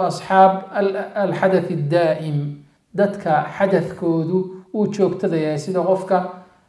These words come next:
ee, kaadidu iska socoto oo aanay xad ka lahayn, xanuun dartii, qofka neeftu dabada ka socoto, gabadha dhabar furanku ku dhacay ee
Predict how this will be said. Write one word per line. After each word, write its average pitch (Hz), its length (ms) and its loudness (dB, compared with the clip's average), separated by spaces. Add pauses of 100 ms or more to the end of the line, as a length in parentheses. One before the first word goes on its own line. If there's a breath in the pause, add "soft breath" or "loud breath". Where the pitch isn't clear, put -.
(100)
ee, 180 640 0
kaadidu 185 360 0
iska 165 240 -2
socoto 156 500 -4
oo 180 200 -2
aanay 160 320 -4
xad 185 280 0
ka 175 100 0
lahayn, 185 340 -2 (300)
xanuun 190 380 2
dartii, 196 580 -6 (400 soft breath)
qofka 196 380 4
neeftu 185 600 4
dabada 185 280 4
ka 190 100 0
socoto, 180 720 -2 (380 soft breath)
gabadha 185 560 6
dhabar 180 240 2
furanku 185 520 2
ku 196 100 0
dhacay 165 400 2
ee 170 260 -2